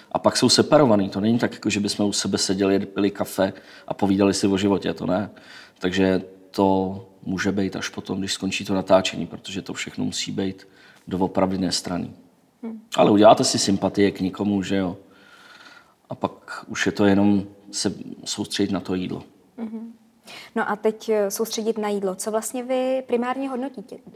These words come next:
Speaker 2: hodnotíte? Máte tam chuť, to je jasný, ale potom, eh, co do toho všechno jako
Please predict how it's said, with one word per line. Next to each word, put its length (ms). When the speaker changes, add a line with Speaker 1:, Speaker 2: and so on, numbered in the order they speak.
Speaker 2:
hodnotíte? 580
Máte 240
tam 140
chuť, 480
to 100
je 60
jasný, 640
ale 140
potom, 460
eh, 760
co 160
do 120
toho 180
všechno 560
jako 320